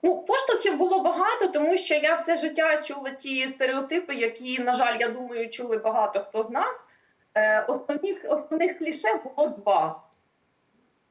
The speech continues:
Якщо ти з Одеси, то чому ти тоді не говориш російською, а говориш українською? Це все не може таке бути.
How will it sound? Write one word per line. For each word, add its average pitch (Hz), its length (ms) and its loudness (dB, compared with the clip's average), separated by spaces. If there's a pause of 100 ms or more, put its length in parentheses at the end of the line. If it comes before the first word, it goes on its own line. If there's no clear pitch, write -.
Якщо 294 400 0
ти 392 120 0
з 269 80 -2
Одеси, 269 920 0
то 240 460 2
чому 277 300 -2
ти 285 120 -6
тоді 269 320 -8
не 247 140 -4
говориш 233 440 -2
російською, 226 640 -6
а 220 40 0
говориш 220 400 -4
українською? 339 880 -6
Це 294 140 -2
все 254 220 -2
не 240 100 -2
може 220 300 0
таке 202 240 -4
бути. 349 380 -12